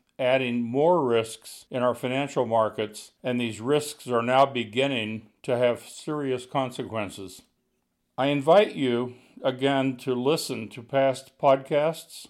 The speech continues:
still available, as we have confidence in providing you with key learning experiences that will help you with career, investment, and lifestyle plans.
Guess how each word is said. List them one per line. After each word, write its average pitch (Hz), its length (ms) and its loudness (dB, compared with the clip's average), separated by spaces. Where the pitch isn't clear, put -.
still 156 460 0
available, 127 680 0
as 123 200 -2
we 139 180 -2
have 185 200 2
confidence 151 680 -4
in 123 100 -2
providing 127 680 0
you 117 340 -6
with 131 280 -8
key 165 540 -6
learning 143 500 -2
experiences 110 1000 -8
that 131 240 2
will 120 300 2
help 156 280 6
you 113 200 -4
with 113 280 -6
career, 147 600 -2
investment, 139 840 -2
and 123 200 -6
lifestyle 120 600 -2
plans. 98 540 -8